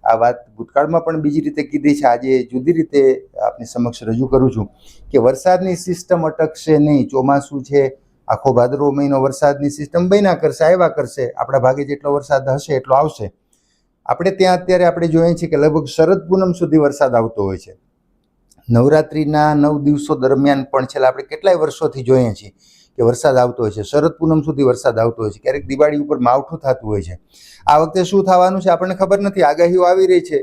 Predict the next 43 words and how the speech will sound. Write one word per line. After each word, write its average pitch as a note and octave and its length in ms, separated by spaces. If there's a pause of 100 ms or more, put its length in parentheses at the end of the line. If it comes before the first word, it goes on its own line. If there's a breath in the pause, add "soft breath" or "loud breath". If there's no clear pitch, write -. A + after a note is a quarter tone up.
(140)
હવામાન D3+ 380
વિભાગ D3+ 260
એનું D#3 200
કામ C#3+ 240
કરે B2 200
છે, - 140
આગાહીકારો B2+ 540
એનું C3 140
કામ A#2+ 200
કરે G#2+ 220
છે. F#2+ 160 (440 soft breath)
આપણે F3+ 260
આપણું F#3 240
કામ D#3 220
કરતા B2+ 320
રહીએ. A2 160
બસ B2+ 200 (140)
મારું C3 200
કહેવાનું C#3+ 440
એ C#3+ 60
છે, D3 140
વરસાદ B2+ 380
એનું C3+ 180
કામ C3+ 260
ભલે C3 180
કરે. D#3+ 240 (460)
આપણે C3+ 220
જેમ C#3+ 200
નોકરી C#3 320
ધંધા C3+ 300
માટે D3+ 280
કેમ F#3 240
વરસાદમાં C#3+ 460
પલળતા C#3 380
પણ C#3 200
જવું A#2+ 280
પડે A#2 220
છે, A2 160
રેનકોટ, C3 460 (200)
છત્રી B2+ 340
લઈને C3 300
જઈએ E3 320
છીએ G#2+ 280